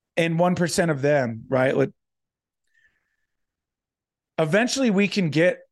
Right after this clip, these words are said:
we can make a change. And it's really, really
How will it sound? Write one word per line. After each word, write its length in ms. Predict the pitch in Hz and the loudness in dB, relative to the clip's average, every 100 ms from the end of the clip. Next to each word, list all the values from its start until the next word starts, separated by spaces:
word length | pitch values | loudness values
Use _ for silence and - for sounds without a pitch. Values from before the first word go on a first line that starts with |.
| _ _ _ _ - | _ _ _ _ -4
we 140 | 160 | -2
can 220 | 165 170 | 0 0
make 200 | 151 170 | 0 0
a 60 | 151 | 0
change. 720 | - 147 131 117 120 - - _ _ _ _ - | 0 2 2 0 -4 -10 -16 _ _ _ _ -4
And 560 | 175 170 170 160 147 - _ _ _ _ _ _ _ | 0 0 0 0 -4 -10 _ _ _ _ _ _ _
it's 180 | - 127 | 2 2
really, 460 | 131 147 175 196 190 | 0 0 2 2 0
really 760 | 156 156 156 151 143 139 135 | 0 0 2 2 0 -2 -4